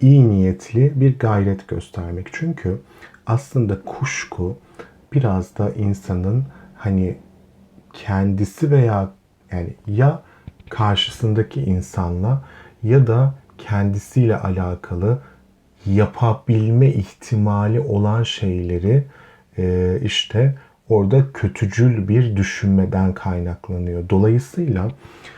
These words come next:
e, daha, e, işte o noktada, e, olaylara biraz daha saf bir şekilde, arı bir biçimde bakmak, e,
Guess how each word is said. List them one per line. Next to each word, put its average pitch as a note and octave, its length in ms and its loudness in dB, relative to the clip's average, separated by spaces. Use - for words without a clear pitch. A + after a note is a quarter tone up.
e, G2+ 380 2
daha, C3+ 540 2
e, F#2+ 300 0
işte - 260 -8
o A#2+ 200 2
noktada, G#2 680 -2
e, G2+ 60 -4
olaylara G#2+ 920 0
biraz G2 400 0
daha A#2 440 -2
saf - 380 -4
bir F#2+ 100 -6
şekilde, G2 680 -8
arı G#2+ 300 2
bir F#2+ 200 -2
biçimde F2+ 640 -4
bakmak, G2+ 560 -2
e, G#2 60 -4